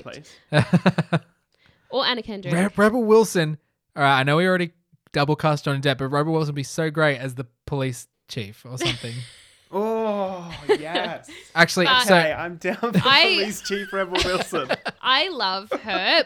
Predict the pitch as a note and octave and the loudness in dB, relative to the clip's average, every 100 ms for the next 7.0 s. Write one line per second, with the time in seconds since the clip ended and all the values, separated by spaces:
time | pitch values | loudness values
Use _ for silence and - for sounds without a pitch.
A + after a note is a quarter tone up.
0 | - A3 G3+ G3+ F#3+ G3+ G#3+ A3 G#3 G3+ | -2 -4 0 -2 -4 -8 -8 -8 -4 -4
1 | G3 F#3+ F3+ F3+ F3 - F3+ - F3 - | -6 -8 -12 -10 -12 -12 -18 -16 -16 -16
2 | E3 - C#3+ D3 - - C2+ A#1 G#3 _ | -18 -14 -14 -14 -16 -18 -18 -18 -20 _
3 | _ _ _ C#3 A#2 A#2+ _ _ _ _ | _ _ _ -4 -4 -6 _ _ _ _
4 | _ - D3+ D#3+ D#3+ D#3+ D#3+ D#3 D#3 F#3+ | _ -4 2 2 2 2 2 2 2 0
5 | A#2 G2+ D#2+ D3+ _ _ _ _ _ D#3+ | -2 -12 -20 -20 _ _ _ _ _ -2
6 | D3+ D3 D3 D3+ C3+ C3 C3 B2+ B2+ A2+ | -2 0 0 -2 -4 -2 -4 -4 -6 -6